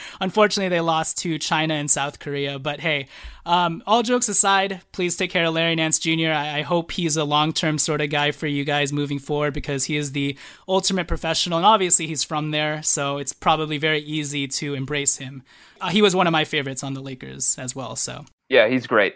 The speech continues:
Speaker 2: And there's no doubt, Jonathan, that they consider him a, a big part of the team's future, and they're trying to get something done long-term with him. I would think that it does get done, if, if not before the season, probably during the season, because, um,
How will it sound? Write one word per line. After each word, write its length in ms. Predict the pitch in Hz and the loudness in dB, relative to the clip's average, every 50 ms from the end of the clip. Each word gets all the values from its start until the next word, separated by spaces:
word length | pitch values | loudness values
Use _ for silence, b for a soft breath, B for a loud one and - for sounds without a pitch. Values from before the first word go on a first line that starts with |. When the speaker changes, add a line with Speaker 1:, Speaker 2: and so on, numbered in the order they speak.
| - - | -2 0
Speaker 2:
And 400 | 113 113 113 113 107 98 - - | 0 0 0 0 -6 -8 -10 -6
there's 240 | - 123 120 117 131 | -2 -2 -2 -2 0
no 160 | 135 127 117 | 0 0 2
doubt, 280 | 107 113 107 98 95 98 | 4 4 2 2 2 2
Jonathan, 460 | 110 95 98 95 - - 101 101 104 | 0 0 0 0 -4 -6 -6 -2 -2
that 220 | 104 98 - 104 | -2 -2 -2 -2
they 200 | 104 113 107 104 | -2 0 0 0
consider 440 | - - 110 104 - 113 101 104 98 | -2 -6 -8 -6 -4 -2 0 0 0
him 280 | 104 104 101 98 98 95 | 0 0 -2 -2 -2 -2
a, 160 | 90 85 - - | -2 0 2 2
a 80 | 95 | 2
big 300 | 92 101 117 113 101 - | 2 4 2 0 0 2
part 220 | - 117 107 101 98 | 6 6 8 8 6
of 100 | 95 95 | 4 -2
the 80 | 98 | -4
team's 340 | 92 - - 104 95 92 - | -4 -4 -4 -6 -6 -6 -10
future, 380 | - - 104 98 - - 101 95 | -2 0 0 0 0 0 -2 -2
and 100 | 95 98 | 0 0
they're 80 | 98 | -2
trying 460 | 92 - - - 123 117 113 110 104 | -4 -4 2 6 8 10 10 8 6
to 60 | 101 95 | 4 2
get 180 | 98 92 - | 0 0 2
something 380 | - 117 101 95 - 90 95 101 | 4 4 4 4 2 -6 -4 4
done 240 | 95 95 92 95 92 | 6 6 6 6 4
long-term 480 | 92 90 90 92 - - 101 90 90 | 2 2 2 0 0 -2 -2 0 0
with 120 | 85 85 - | -2 0 0
him. 160 | 95 87 87 - | -2 -2 -2 2
I 140 | - 117 107 | 6 6 6
would 240 | 107 107 104 101 - | 8 6 4 2 0
think 320 | - - 147 131 113 107 | 2 4 4 4 4 2
that 180 | - 110 107 95 | 4 4 6 6
it 120 | 98 87 | 6 4
does 240 | - 107 101 104 104 | 6 6 6 6 4
get 220 | - 104 98 95 - | 2 0 0 2 4
done, 220 | 98 92 90 92 | 4 4 4 2
if, 100 | 95 - - - | 0 -4 -6 -2
if 180 | - 127 - - | -2 -2 -2 4
not 300 | 160 156 147 123 110 - | 4 6 6 6 4 0
before 340 | 113 104 - - 113 110 107 | -6 -10 -2 2 4 4 4
the 140 | 98 98 98 | 4 0 -6
season, 480 | - - 95 95 92 - 92 92 95 _ b b b b b b b | -6 -8 -8 -8 -4 -6 -6 -6 -6 _ b b b b b b b
probably 300 | - 131 117 107 110 107 | 6 8 8 8 6 2
during 400 | 92 90 107 101 101 95 92 92 | 2 2 2 4 4 2 0 -4
the 100 | 90 90 | -6 -8
season, 480 | - - 98 90 92 - 98 82 95 98 | -8 -8 -8 -8 -8 -8 -8 -10 -10 -10
because, 640 | - 104 - - 104 92 90 87 - - - - - _ _ _ _ _ _ _ _ _ _ _ - | -12 -12 -2 0 0 0 0 -2 -8 -14 -20 -20 -20 _ _ _ _ _ _ _ _ _ _ _ 4
um, 440 | 95 95 90 87 85 82 80 78 | 6 6 8 6 6 4 0 -4